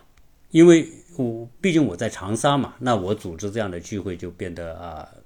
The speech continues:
有条件，但是我到了别的城市我就没办法。所以有很多听友说，“啊，你到了哪个城市，是不是可以组织聚一聚？”那我说我实在没这个能力，因为在别的城市呢，我也没什么条件，不是我的主场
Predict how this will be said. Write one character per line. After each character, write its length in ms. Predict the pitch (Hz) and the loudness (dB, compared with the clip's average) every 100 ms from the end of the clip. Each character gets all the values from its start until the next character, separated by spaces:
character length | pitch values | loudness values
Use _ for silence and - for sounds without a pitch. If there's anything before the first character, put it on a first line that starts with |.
| - - - - | -20 -20 -18 -6
有 180 | 110 76 | -6 -6
条 260 | - 85 | -10 -8
件， 240 | 98 82 - | -6 -8 -4
但 100 | 156 | -2
是 220 | 147 123 - - - - | 0 -2 -4 -20 -20 -6
我 100 | 107 | 2
到 100 | 147 | 4
了 100 | 120 | 4
别 240 | - 107 | 2 2
的 120 | 220 - | 2 2
城 180 | 95 | -2
市 140 | 90 104 | -6 -6
我 120 | 87 | -6
就 120 | 90 | -8
没 180 | 80 92 | -8 -4
办 240 | 107 95 | -4 -4
法。 140 | 82 87 | -6 -6
所 100 | 135 | -2
以 80 | 156 | -2
有 100 | 147 | -2
很 140 | 107 | -4
多 80 | 131 | -6
听 180 | 147 139 | -4 -6
友 80 | |
说 160 | 120 135 131 | -4 -6 -4
，“啊， 140 | 123 | -4
你 160 | 110 101 | -6 -4
到 160 | 131 | -4
了 240 | 110 95 95 | -2 -4 -8
哪 180 | 92 | -10
个 80 | 101 | -10
城 180 | - 107 | -10 -8
市， 320 | 107 120 95 | -6 -8 -8
是 140 | 92 110 | -10 -8
不 100 | 107 | -8
是 60 | |
可 120 | 101 101 | -8 -10
以 80 | |
组 180 | 92 85 | -10 -14
织 160 | 92 98 | -14 -14
聚 240 | 117 98 | -10 -12
一 20 | |
聚？” 220 | 90 90 - - _ | -12 -16 -18 -20 _
那 120 | 135 110 | -2 -2
我 160 | 82 | -2
说 180 | - 101 | -8 -8
我 240 | 90 80 | -8 -12
实 200 | - 98 | -14 -10
在 120 | 104 95 | -6 -6
没 200 | 87 90 | -6 -8
这 100 | 92 | -8
个 80 | |
能 240 | 85 80 87 | -8 -12 -12
力， 100 | 87 | -14
因 140 | 90 | -14
为 80 | 90 | -10
在 160 | 104 92 | -8 -8
别 160 | 87 | -10
的 100 | 98 | -12
城 220 | 90 82 | -12 -14
市 140 | 82 92 | -14 -12
呢， 120 | 87 | -12
我 160 | 82 85 | -12 -14
也 80 | |
没 220 | 80 87 87 | -12 -12 -12
什 100 | 80 | -14
么 120 | 76 | -20
条 240 | - 82 | -18 -14
件， 240 | 92 82 82 | -12 -12 -12
不 120 | 98 | -10
是 100 | 101 | -6
我 160 | 123 80 | -6 -6
的 100 | 82 | -12
主 220 | - 98 | -14 -12
场 160 | - | -12